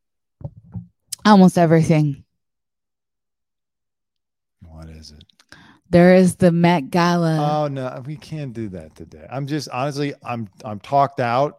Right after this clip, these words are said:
Speaker 2: and the Met
Speaker 1: I'm
Speaker 2: Gala
Speaker 1: hungry.
Speaker 2: is a week old already. Yeah.
Speaker 1: I've just thought it was interesting that Piers Morgan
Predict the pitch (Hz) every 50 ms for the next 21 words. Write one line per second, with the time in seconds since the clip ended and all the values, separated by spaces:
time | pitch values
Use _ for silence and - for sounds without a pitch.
0 | _ - 120 117 113 113 117 202 202 202 196 185 180 180 175 170 165 156 147 151
1 | 151 - 107 123 131 - - - 117 113 113 113 113 107 101 92 87 87 82 82
2 | 76 78 85 95 92 85 - _ _ _ _ _ - - - - _ - 202 233
3 | 226 269 311 269 - 311 302 294 277 277 - 240 254 247 233 247 214 233 233 220
4 | 208 196 - - 202 196 202 202 190 - 196 180 185 185 190 185 170 175 175 165
5 | 160 160 160 156 151 151 -